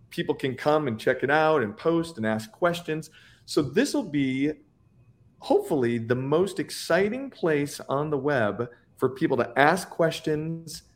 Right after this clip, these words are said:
discuss Airtable, get answers from experts, and I really hope that it just has a lot of, uh,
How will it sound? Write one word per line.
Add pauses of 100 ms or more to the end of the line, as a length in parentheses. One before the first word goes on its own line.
(280)
discuss
Airtable, (420)
get
answers (180)
from
experts, (140)
and (280)
I
really
hope
that
it
just
has
a
lot
of,
uh,